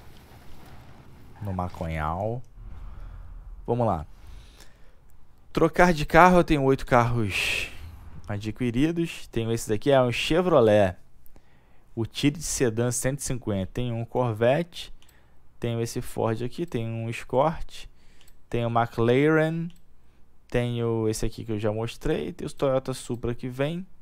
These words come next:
Né, o Porsche eu também já mostrei no P C. Vamos dar uma olhada no, esse grandão é meio toscão.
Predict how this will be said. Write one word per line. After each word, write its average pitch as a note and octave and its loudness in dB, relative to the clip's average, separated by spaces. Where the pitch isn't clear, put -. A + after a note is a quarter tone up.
Né, A#2 -2
o A#2 0
Porsche - -2
eu A#2+ -2
também A#2 -4
já A2+ -2
mostrei A2 -4
no A2+ -6
P C#3 -4
C. F3 -2
Vamos F3+ -6
dar E3 -2
uma E3 -2
olhada C3+ 4
no, G#2+ -2
esse C3+ -4
grandão D3+ 0
é D#3+ 0
meio C#3+ 0
toscão. A2 -4